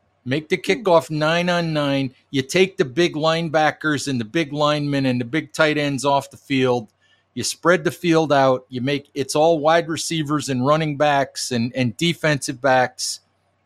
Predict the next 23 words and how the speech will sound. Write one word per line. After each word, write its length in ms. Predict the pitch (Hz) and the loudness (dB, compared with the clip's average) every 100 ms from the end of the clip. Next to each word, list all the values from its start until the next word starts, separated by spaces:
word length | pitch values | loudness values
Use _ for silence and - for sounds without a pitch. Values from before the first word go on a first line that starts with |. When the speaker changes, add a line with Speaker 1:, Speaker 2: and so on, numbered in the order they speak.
| _ _ _ _ _ _ _ - | _ _ _ _ _ _ _ -4
Speaker 1:
And 120 | 123 | -2
I 100 | 123 | -2
think 360 | - 143 131 | -4 -6 -4
you, 380 | 135 135 131 120 - _ _ _ _ _ _ | 0 2 2 -2 -10 _ _ _ _ _ _
you, 180 | - 151 - _ _ _ _ _ _ _ - | -6 -6 -6 _ _ _ _ _ _ _ -4
I 160 | 131 175 | -2 0
think 260 | 196 170 | 0 0
that's 240 | 170 143 - | 2 2 0
exciting. 540 | - - 120 98 80 _ | -4 -2 -2 -4 -10 _
And 140 | - 117 | -4 -2
I 80 | 120 | -2
think 260 | - 127 | -6 -6
if 140 | 139 - | -6 -6
you 80 | |
take 320 | - 151 143 - | -4 -4 -4 -2
the, 260 | 123 123 - | -2 -2 -4
the 100 | 113 | -6
bigger 360 | 87 143 131 | 0 0 2
bodies 520 | 110 135 135 151 139 | 0 0 2 0 0
off 240 | 147 139 - | 2 2 0
the 80 | 135 | -10
field, 440 | - 143 143 113 | -2 0 0 0
you, 280 | 123 123 | -2 -2